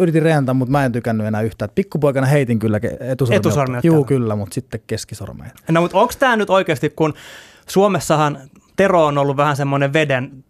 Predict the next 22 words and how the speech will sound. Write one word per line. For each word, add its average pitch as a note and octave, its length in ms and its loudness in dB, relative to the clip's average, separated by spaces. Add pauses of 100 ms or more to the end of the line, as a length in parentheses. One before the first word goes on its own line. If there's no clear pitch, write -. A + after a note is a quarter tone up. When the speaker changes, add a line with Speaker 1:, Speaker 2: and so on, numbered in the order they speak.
Speaker 2:
tekijä, A#2+ 300 -6
sateen C#3 420 -2
tekijä A#2 400 -10 (400)
noissa D3 200 0
arvokisoissa, C3 680 -4 (300)
ja D3+ 260 0
nyt F3 200 0
ollaan D#3+ 220 2
oltu D3+ 140 -2
huolissaan, D3+ 480 0
että C3 180 -2
onko D#3 140 0
se E3 80 0
nyt D3+ 100 0
niin, D#3+ 200 2
että C#3 280 -6
maailman D3+ 360 0
kärki C#3 360 -2
on B2+ 120 -2
karannut, A#2+ 460 -2 (360)
niin E3 180 -2 (120)
voiko C#4+ 260 2